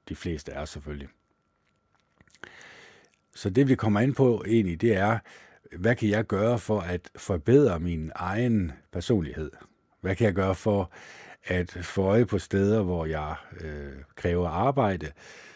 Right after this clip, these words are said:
Jamen, jeg kan jo læse andre mennesker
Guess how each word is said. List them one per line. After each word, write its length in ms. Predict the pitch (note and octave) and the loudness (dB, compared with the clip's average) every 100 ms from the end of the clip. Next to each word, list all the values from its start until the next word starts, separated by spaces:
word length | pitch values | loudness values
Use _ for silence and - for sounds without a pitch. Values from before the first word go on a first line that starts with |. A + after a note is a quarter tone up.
| - - _ _ - A2+ | -20 -20 _ _ -8 2
Jamen, 320 | A2+ A2 A2+ | 4 6 4
jeg 120 | A2 | 4
kan 140 | B2+ | 4
jo 60 | A2 | 4
læse 800 | G#2 A#2+ D3+ D#3+ - C3 G2+ E2 - _ - | 4 4 4 2 2 4 4 2 -4 _ -4
andre 320 | - C#3+ D3+ | 0 4 4
mennesker 640 | G#2 F2+ G#2 G#2+ - F#2+ | 4 0 0 -2 -2 -2